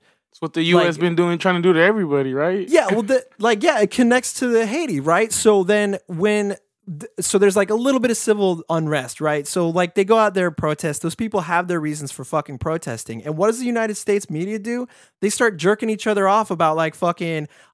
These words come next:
Speaker 2: ideologies, communism, fucking democracy, all this different shit to just, like, push this fucking narrative. And, like,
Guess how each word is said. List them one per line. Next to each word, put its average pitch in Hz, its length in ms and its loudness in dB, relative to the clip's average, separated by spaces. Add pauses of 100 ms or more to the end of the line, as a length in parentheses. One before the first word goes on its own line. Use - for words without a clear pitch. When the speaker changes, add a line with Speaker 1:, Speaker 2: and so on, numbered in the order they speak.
(100)
Speaker 2:
ideologies, 185 800 2
communism, 147 1040 -6
fucking 180 300 -6
democracy, 180 580 -4
all 170 220 -4
this 233 140 -4
different 190 220 -8
shit 214 260 -6
to 160 100 -14
just, 147 140 -12
like, 131 160 -12
push 202 240 -4
this 180 120 -10
fucking 175 320 -8
narrative. 160 460 -4
And, 151 160 -10
like, 151 220 -6